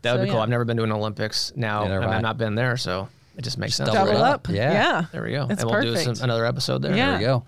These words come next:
Speaker 2: So you could, you could
Speaker 3: Podcast on the
Speaker 2: definitely
Speaker 3: road.
Speaker 2: get some sort of cancer fitness exercise Olympics. There's, it's all
Speaker 1: Well,
Speaker 2: right there.
Speaker 1: I'm sure there's plenty of Olympians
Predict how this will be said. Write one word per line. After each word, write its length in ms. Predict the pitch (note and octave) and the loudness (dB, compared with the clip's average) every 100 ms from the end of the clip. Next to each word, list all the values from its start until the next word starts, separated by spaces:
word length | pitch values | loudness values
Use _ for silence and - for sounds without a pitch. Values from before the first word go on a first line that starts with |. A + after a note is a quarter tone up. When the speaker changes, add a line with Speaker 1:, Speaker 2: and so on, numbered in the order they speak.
| G#3 | -4
Speaker 2:
So 60 | |
you 140 | A#3+ D#4 | -2 0
could, 140 | A#3 | 0
you 60 | F3 | -2
could 60 | - | -2
Speaker 3:
Podcast 500 | A#2 A#2 A#2 F#3 A#3 | -2 0 0 2 2
on 80 | G#3+ | 2
the 40 | |
Speaker 2:
definitely 140 | A2 | 2
Speaker 3:
road. 180 | B2 F3 | 2 2
Speaker 2:
get 300 | E3+ F3 - - | 0 -2 -2 -6
some 280 | - F3 E3+ | -6 -4 -4
sort 300 | - E3 D3+ | -4 -2 0
of 320 | D#3 D3 - - - _ | -2 -4 -10 -20 -20 _
cancer 480 | - G3 F3+ E3+ F3+ D3+ | -8 -2 0 0 -2 -2
fitness 720 | F#3 D#3+ E3+ D3+ D3 - - F#3+ | -2 -2 -2 -2 -4 -8 -6 -6
exercise 880 | E3+ - E3+ - E3+ D3+ C#3+ - - - | -4 -4 -4 0 0 0 -2 -8 -12 -6
Olympics. 640 | G3 F3+ E3+ D#3 D3+ - | -2 0 0 -2 -4 -8
There's, 280 | - B3 - - | -2 -2 -2 -2
it's 200 | G#3 A#3 | -2 2
all 140 | B3 | 2
Speaker 1:
Well, 60 | C#4 | 4
Speaker 2:
right 240 | B3 C4 | 2 2
there. 300 | G#3 D3 B2+ | 0 0 -2
Speaker 1:
I'm 140 | D3+ D3 | 0 0
sure 140 | E3 | 2
there's 100 | D#3 | 2
plenty 300 | B2+ - D3+ C#3+ | 0 -2 0 2
of 60 | |
Olympians 680 | B2 B2 A#2+ G#2+ G#2 G#2+ - | 2 0 0 -2 -2 -2 -4